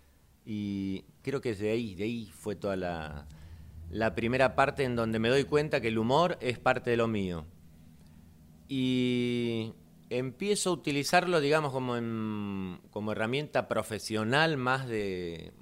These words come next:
más como para decir, "Voy a laburar de esto", con la radio, con La Ciudad Perdida, donde lo hago realmente con un público real que no es mi amigo, no es mi vecino, ni mi compañero de colegio, ni mi coetario.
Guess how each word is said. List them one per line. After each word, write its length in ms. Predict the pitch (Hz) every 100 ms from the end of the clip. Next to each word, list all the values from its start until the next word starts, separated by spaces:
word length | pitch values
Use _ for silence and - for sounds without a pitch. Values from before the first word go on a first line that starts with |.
| 62
más 240 | 87 107
como 180 | 110 101
para 140 | 87
decir, 160 | 92 104
"Voy 180 | 104 107
a 60 |
laburar 320 | 92 87 104 95
de 100 | 127
esto", 380 | 135 156 165 - -
con 140 | 104
la 80 | 104
radio, 480 | 127 120 95 85 80
con 140 | 87
La 80 | 82
Ciudad 360 | - 95 95 -
Perdida, 500 | 95 101 131 107 87
donde 260 | 92 87
lo 140 | 92 110
hago 400 | 110 117 120 - - - _ - _ _ _ -
realmente 800 | 90 120 127 127 131 135 135 131
con 160 | 113
un 140 | 117 113
público 360 | 123 120 120
real 400 | 107 110 123 127
que 140 | 113 104
no 100 | 117
es 120 | 113
mi 300 | 107 101 95
amigo, 500 | 95 131 151 156 135
no 120 | 113
es 140 | 117 113
mi 680 | 107 101 95 92 87 82 78
vecino, 560 | 82 - 147 175 165
ni 120 | 135 117
mi 160 | 107
compañero 560 | - 104 98 101 110 113
de 60 | 101
colegio, 440 | 104 120 117 113
ni 160 | 104 98
mi 160 | 98
coetario. 800 | - 98 95 90 95 85 78 76